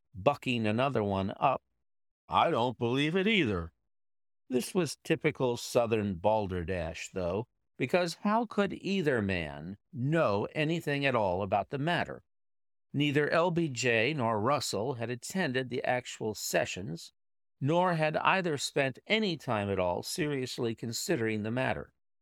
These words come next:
It was just a feeling that both men had. Neither Russell nor L B J, with his tight timeline imposed on the commission,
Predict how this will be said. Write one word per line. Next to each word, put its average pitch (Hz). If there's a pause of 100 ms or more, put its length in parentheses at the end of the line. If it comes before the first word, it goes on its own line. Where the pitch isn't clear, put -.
(320)
It 277
was 233
just 214
a 175
feeling 120
that 101
both 98
men 90
had. 80 (840)
Neither 110
Russell 165
nor 127
L 143
B 135
J, 95 (280)
with 98
his 98
tight 139 (120)
timeline 98
imposed 117
on 110
the 107
commission, 127